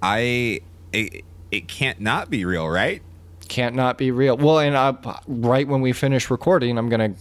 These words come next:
Speaker 2: go downstairs and watch Joker. So, uh, we'll, we'll see how well they connect back to back.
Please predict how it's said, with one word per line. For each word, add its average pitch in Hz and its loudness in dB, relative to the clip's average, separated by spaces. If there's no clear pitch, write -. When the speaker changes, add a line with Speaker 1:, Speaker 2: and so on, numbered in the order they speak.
Speaker 2:
go 113 2
downstairs 113 2
and 107 -4
watch 104 0
Joker. 107 2
So, 101 2
uh, 95 2
we'll, 107 0
we'll 147 4
see 175 2
how 156 2
well 139 4
they 120 0
connect 101 -4
back 104 -2
to 90 -8
back. 80 -6